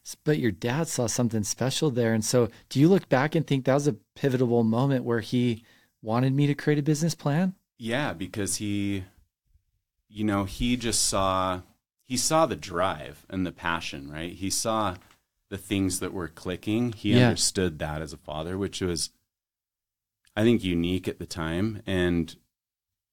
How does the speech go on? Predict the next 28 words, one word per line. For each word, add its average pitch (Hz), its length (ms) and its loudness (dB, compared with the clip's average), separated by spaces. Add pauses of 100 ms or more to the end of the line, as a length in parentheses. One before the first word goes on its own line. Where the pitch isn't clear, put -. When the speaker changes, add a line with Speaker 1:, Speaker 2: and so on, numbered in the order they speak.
(180)
Speaker 2:
and 98 220 0
he 95 140 2
just 92 400 0
put 107 140 0
it 101 140 -4
to 82 140 -2
me. 78 120 0
He's 76 120 -6
like, 80 200 -6 (880)
"Create 95 300 2
a 92 40 0
business 98 400 2
plan 76 300 -6
for 78 220 -6
me 76 240 -4
around 82 300 0
snowboarding." 76 720 -4
What? 85 320 -2 (540)
And 87 140 -4
I 87 40 0
was 82 100 -2
like, 78 200 -6
"I 98 120 0
don't 104 280 2
know 80 180 -2
what 71 160 -10
that 67 220 -8
is." 67 340 -8